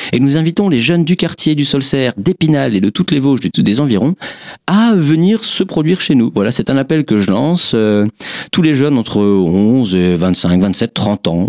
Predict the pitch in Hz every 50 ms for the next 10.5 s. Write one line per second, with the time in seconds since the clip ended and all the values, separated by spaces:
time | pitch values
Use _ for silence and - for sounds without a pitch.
0 | - 92 87 - 110 - - - 104 101 113 120 123 113 110 107 98 90 87 101
1 | 123 127 107 101 98 95 107 104 107 95 90 95 117 147 160 135 117 104 - -
2 | - - - - - - _ - - 202 202 208 220 214 - _ _ _ _ 233
3 | 247 240 233 226 208 - 180 160 143 - 156 139 - 151 135 135 127 123 123 131
4 | 131 127 127 117 101 101 101 98 98 95 95 95 92 92 92 95 95 92 - -
5 | - - 127 110 107 104 123 - - - - 127 120 107 104 - - 101 110 127
6 | - - - 107 104 110 120 139 - - 101 - - - 131 117 117 117 123 110
7 | 107 101 92 101 98 92 - - 90 78 80 78 90 - 104 92 90 90 92 -
8 | - 90 87 - - 107 104 101 95 92 82 80 - - - 85 82 82 85 95
9 | 104 110 110 95 90 90 90 90 87 87 87 87 85 80 87 - - - - 110
10 | 101 95 92 95 95 92 90 85 87